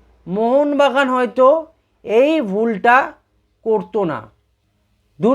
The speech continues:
নাম্বার পয়েন্ট, সঠিক সময়ে প্লেয়ার চেঞ্জ করতে না পারার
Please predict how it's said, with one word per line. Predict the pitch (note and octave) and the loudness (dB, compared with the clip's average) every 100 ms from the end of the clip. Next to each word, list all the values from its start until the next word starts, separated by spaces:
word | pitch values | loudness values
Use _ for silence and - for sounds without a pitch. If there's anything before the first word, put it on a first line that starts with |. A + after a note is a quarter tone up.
| C#4+ | 2
নাম্বার | C#4+ D4 D4 B3 | 2 2 2 0
পয়েন্ট, | B3+ F3 C3 - - | -2 -4 -8 -16 -4
সঠিক | G3 G#3+ G#3+ D4+ - | 2 2 0 -4 -4
সময়ে | C#4+ C#4 C#4+ D4 - | -4 -2 0 0 -2
প্লেয়ার | G#3 G#3 A#3+ A#3+ | -2 0 0 -2
চেঞ্জ | C#4+ C#4 B3+ | -6 -6 -6
করতে | D4 D4 - C#4 G#3+ | -6 -6 -2 0 0
না | G#3 G#3 | -4 -2
পারার | A#3 B3+ C4+ | -2 0 0